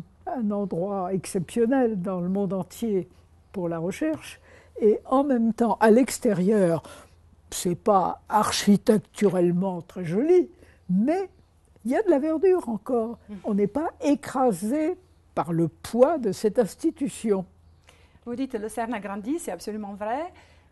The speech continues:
Speaker 2: Qu'est-ce que vous pensez de la physique, euh, aujourd'hui ?
Speaker 1: Ouh, je pense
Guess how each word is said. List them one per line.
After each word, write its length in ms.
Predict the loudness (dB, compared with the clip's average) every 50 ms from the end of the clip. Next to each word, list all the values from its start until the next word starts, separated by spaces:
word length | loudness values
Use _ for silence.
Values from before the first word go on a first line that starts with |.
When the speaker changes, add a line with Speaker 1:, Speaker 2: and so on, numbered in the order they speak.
| _
Speaker 2:
Qu'est-ce 180 | -14 -14 -12 -10
que 60 | -12
vous 60 | -10
pensez 320 | -8 -8 -10 -8 -8 -10 -10
de 120 | -8 -10
la 140 | -10 -12 -12
physique, 640 | -14 -16 -18 -18 -16 -14 -16 -16 -16 _ _ -18 -16
euh, 100 | -16 -16 -18 _ -18
aujourd'hui ? 460 | -18 -16 -16 -18 -20 -20 -20 -20 -20 -20 -20 _ _ _ -4
Speaker 1:
Ouh, 240 | 0 0 0 0 -2 -4 -8 -12 -14 -20 -20 -20 -20 -20 -20 -20 -20 -20 -20 _ _ _ -20 -20 -20 _ _ _ _ _ _ _ -16
je 160 | -12 -10 -10
pense 500 | -8 -4 -2 -2 -2 -2 -4 -8 -12 -16